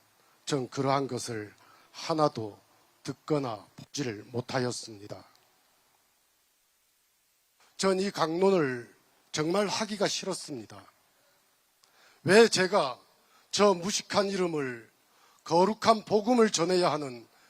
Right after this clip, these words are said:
저의 혀에 올려야 한다는 말입니까? 가는 곳마다, 하는 일마다, 벌리는 입마다 제대로 된 논리나 옳음이 없는,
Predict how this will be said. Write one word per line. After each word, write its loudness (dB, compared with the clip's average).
저의 4
혀에 2
올려야 2
한다는 -6
말입니까? -10
가는 2
곳마다, -8
하는 2
일마다, 2
벌리는 2
입마다 0
제대로 4
된 4
논리나 0
옳음이 4
없는, -8